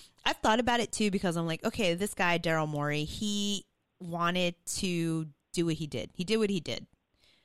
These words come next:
I'm wondering, like, how much thoughtfulness does he have if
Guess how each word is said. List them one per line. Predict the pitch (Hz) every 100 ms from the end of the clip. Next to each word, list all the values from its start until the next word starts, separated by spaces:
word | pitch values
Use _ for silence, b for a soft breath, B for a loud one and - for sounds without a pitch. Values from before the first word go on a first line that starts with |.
| _ _ _ _ -
I'm | 190 196
wondering, | 233 240 240 220
like, | 180 165 - _ _ _ -
how | - 269
much | 330 -
thoughtfulness | - 220 - 196 190 170
does | - 165
he | 160 170
have | 208 214 202 165 165 -
if | 175 175